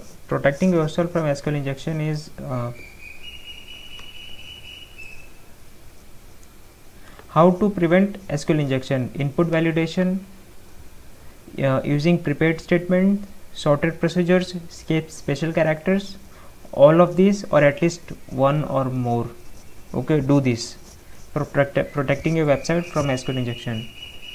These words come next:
So this was all for today's tutorial. Hope you understand.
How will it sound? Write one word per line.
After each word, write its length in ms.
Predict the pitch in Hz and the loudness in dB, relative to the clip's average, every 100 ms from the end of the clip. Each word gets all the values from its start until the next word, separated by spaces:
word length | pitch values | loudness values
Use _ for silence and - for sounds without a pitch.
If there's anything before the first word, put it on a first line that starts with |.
| - - - - - - - - | -18 -20 -20 -18 -16 -16 -16 -16
So 280 | - 143 143 | -6 -4 -2
this 220 | 147 143 | -2 0
was 160 | 165 165 | 2 4
all 160 | 165 | 4
for 260 | 160 170 160 | 6 4 4
today's 340 | 147 147 151 | 4 4 4
tutorial. 500 | 165 156 165 175 185 | 4 4 6 6 6
Hope 280 | 156 147 - | 4 0 2
you 80 | 156 | 2
understand. 580 | 151 156 175 180 196 | 4 4 6 6 4